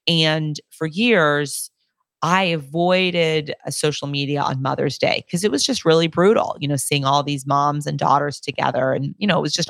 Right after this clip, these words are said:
awful. And then I decided to do something new. And that is that on Mother's Day, I post a picture of, you know, me and my mom, and I'll write,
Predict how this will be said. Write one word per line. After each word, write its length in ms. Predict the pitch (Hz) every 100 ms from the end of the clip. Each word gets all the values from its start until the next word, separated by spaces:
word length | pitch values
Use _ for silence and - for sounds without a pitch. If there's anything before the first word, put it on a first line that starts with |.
| -
awful. 480 | 139 - - - - - - - - _
And 160 | 208 226
then 120 | 320
I 340 | 359 311 247 -
decided 460 | 180 - 160 156 143
to 80 |
do 120 | 151 143
something 420 | 143 135 127 131
new. 440 | 131 107 - - - _ _ _
And 160 | 175 180
that 220 | 196 233
is 280 | 180 160 160
that 220 | 156 147 -
on 320 | 151 170 208
Mother's 340 | 160 147 151
Day, 260 | - 139 139
I 120 | 85
post 280 | - 160 -
a 60 | 190
picture 460 | 170 - 147 143
of, 240 | 143 143 -
you 100 | -
know, 100 | 147
me 200 | 139 143
and 100 | 156
my 120 | 185 190
mom, 580 | 147 139 135 139 165 - - - - -
and 480 | 185 185 185 180 180 -
I'll 180 | 185 190
write, 440 | 240 339 190 185